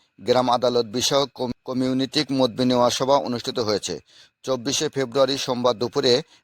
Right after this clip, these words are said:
বাংলাদেশ গ্রাম আদালত সক্রিয়করণ তৃতীয় পর্যায় প্রকল্পের আওতায় উপজেলার সাত নং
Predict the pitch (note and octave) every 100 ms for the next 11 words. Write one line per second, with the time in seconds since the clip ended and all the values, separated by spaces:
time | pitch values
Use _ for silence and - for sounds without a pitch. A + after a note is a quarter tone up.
0 | - A2+ B2 A#2 C3+ B2+ A2+ B2 B2 -
1 | A#2+ A#2+ A#2+ A#2+ - B2+ - B2 A#2 A#2+
2 | G#2+ B2 - - _ - B2 C#3 B2+ B2+
3 | G#2 C3 C3 C3 - B2+ - B2 - A#2+
4 | A2 A2 C3+ - _ - B2 B2+ A2+ B2+
5 | C3 - A#2 B2+